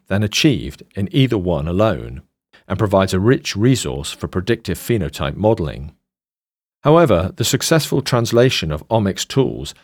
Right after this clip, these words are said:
as solutions to clinical H F requires that the observations are robust and reproducible, and can be validated across multiple independent populations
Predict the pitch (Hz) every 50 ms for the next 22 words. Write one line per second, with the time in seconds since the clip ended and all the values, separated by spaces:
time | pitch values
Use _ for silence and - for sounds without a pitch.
0 | _ _ _ - 87 - - - 95 98 113 120 113 - - 73 71 - - 90
1 | - - 101 92 87 - - 82 85 90 90 87 - - 113 98 73 71 73 -
2 | - _ _ _ _ _ _ _ _ _ _ _ - - 127 117 104 95 - 104
3 | - - 98 107 117 113 - 104 98 101 98 - - - 78 - 76 78 80 76
4 | - 120 123 101 82 - - - - - 104 95 98 95 - 101 95 - 127 139
5 | - - - 62 60 60 - _ _ _ _ _ _ _ _ _ _ _ 127 123
6 | - 135 127 131 120 - 196 175 160 147 - 139 69 67 - 71 - - - -
7 | 95 - - 110 113 120 131 139 139 - - - 60 62 - - 104 107 113 107
8 | 104 - 95 78 73 82 85 - - 92 90 - 101 98 107 120 113 - - -
9 | 60 58 60 - -